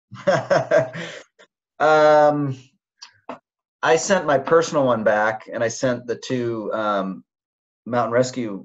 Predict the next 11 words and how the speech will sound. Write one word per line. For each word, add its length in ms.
ones 300
back. 420
So, 420
um, 500
I 140
would 160
say 1120
it's, 640
you 280
know, 460
it's, 360